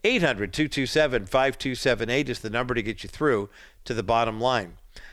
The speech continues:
You know, it's amazing how many guys, when they start looking at, say, the sanctity of human life, will kind of back away because they were told, "This is a woman's issue. It's between her and her doctor. I really shouldn't get involved." But the more men get involved, for example, in the pro-life community,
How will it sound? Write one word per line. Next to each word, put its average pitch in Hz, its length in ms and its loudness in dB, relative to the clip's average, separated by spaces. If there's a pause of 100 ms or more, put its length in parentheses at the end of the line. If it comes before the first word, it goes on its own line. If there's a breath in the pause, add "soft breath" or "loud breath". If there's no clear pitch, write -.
(140 loud breath)
You 139 140 2
know, 147 80 2
it's 135 160 -2
amazing 143 400 0
how 151 160 0
many 139 160 0
guys, 101 640 0 (100)
when 113 240 -2
they 110 240 0
start 120 300 0
looking 113 280 -6
at, 110 80 -8
say, 120 200 0
the 107 100 -2
sanctity 113 460 -2
of 98 80 -6
human 104 280 -6
life, 104 400 -4 (600 loud breath)
will 120 60 0
kind 143 180 2
of 110 80 -2
back 123 300 0
away 127 260 4
because 123 260 -2
they 123 80 -4
were 113 120 -2
told, 123 260 0
"This 131 160 -2
is 107 100 -6
a 107 60 -2
woman's 151 400 0
issue. 147 260 -2
It's 131 140 0
between 120 400 -6
her 135 160 -2
and 120 80 -4
her 104 80 -2
doctor. 143 500 0 (240 loud breath)
I 135 100 2
really 127 260 2
shouldn't 113 320 -2
get 113 120 2
involved." 104 640 2 (320 loud breath)
But 117 140 -2
the 123 80 -2
more 131 260 2
men 135 240 0
get 117 220 2
involved, 123 400 0
for 120 100 -2
example, 110 460 -4
in 127 100 -8
the 110 80 -8
pro-life 107 400 0
community, 117 520 -2